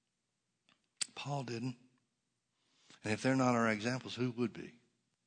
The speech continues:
Let me read these verses again. "Finally, my brethren, be strong in the Lord and in the power of his might,"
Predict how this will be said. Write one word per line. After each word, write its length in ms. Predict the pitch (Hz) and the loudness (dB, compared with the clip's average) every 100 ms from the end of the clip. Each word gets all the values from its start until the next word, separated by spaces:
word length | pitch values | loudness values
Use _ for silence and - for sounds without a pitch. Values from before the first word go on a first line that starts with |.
| _ _ _ _ _ _ _ _ _ _ _ _ _ _ _ _ | _ _ _ _ _ _ _ _ _ _ _ _ _ _ _ _
Let 100 | 101 | 0
me 40 | |
read 200 | 101 107 | 2 4
these 140 | 110 104 | 4 2
verses 360 | 110 107 110 | 0 -2 -6
again. 260 | 98 90 85 | -6 -8 -6
"Finally, 440 | - 135 117 95 | 2 4 4 2
my 160 | 87 87 | -2 -2
brethren, 420 | 85 85 82 80 | -2 -2 -4 -4
be 140 | 92 | -4
strong 460 | 90 - 120 123 131 | -4 -4 -2 0 0
in 100 | 120 | 2
the 80 | 117 | 2
Lord 400 | 104 82 78 - _ - - - _ | 0 -2 -6 -14 _ -20 -20 -20 _
and 160 | 98 95 | -2 -2
in 140 | 87 | -2
the 80 | 82 | -6
power 480 | - 120 131 127 123 | -2 -2 0 -2 -4
of 160 | 120 | -6
his 320 | - 117 110 | -4 -6 -4
might," 280 | 95 - - | -8 -8 -10